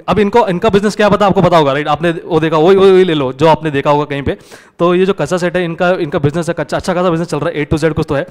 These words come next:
अब इनको business को expand करने के लिए या फिर कुछ business को, अ, बढ़ाने के लिए, they, he need a credit। अब इनको credit चाहिए, क्रेडिट देगा कौन? So राजू के पास गए, राजू बोलता है, "ठीक है, मैं credit देता हूँ।"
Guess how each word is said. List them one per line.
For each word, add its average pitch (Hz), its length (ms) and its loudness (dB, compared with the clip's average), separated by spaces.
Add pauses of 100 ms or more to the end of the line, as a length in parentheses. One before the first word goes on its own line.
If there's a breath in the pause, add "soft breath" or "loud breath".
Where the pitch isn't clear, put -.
(320 loud breath)
अब 160 120 0
इनको 180 260 2
business 156 320 -2
को 185 80 0
expand 180 280 -4
करने 190 160 -2
के 196 40 -4
लिए 208 80 -4
या 214 60 0
फिर 202 120 -2
कुछ 196 140 0
business 156 240 -4
को, - 80 0
अ, 147 300 -2
बढ़ाने 131 340 -4
के 165 80 -6
लिए, 175 160 -4
they, 160 580 -6
he 190 80 -2
need 190 200 -2
a 175 60 -10
credit। 135 220 -6 (320 loud breath)
अब 151 60 0
इनको 160 160 0
credit 175 280 -6
चाहिए, 117 200 -6
क्रेडिट 175 460 -8
देगा 151 200 -2
कौन? 120 200 -2 (260 loud breath)
So - 80 -4
राजू 151 240 0
के 185 80 0
पास 180 160 0
गए, 185 80 -2
राजू 170 220 2
बोलता 175 160 0
है, 156 80 -4
"ठीक 180 100 -4
है, 165 60 -2
मैं 160 160 -4
credit 160 200 -6
देता 139 240 -6
हूँ।" 101 100 -12